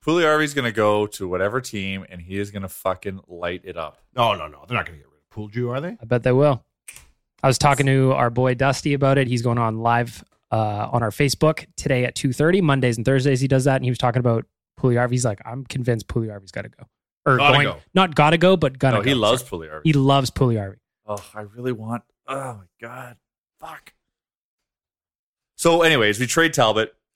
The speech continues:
Speaker 1: We package him up with someone. Is it who? Who really needs a goalie?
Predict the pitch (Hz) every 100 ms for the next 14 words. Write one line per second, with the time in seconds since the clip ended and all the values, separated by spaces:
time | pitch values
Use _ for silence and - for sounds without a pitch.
0 | _ 113 120 127 117 120 107 - 107 104
1 | 101 101 _ _ _ _ _ 120 107 104
2 | - 104 156 151 143 156 156 139 123 107
3 | 95 87 80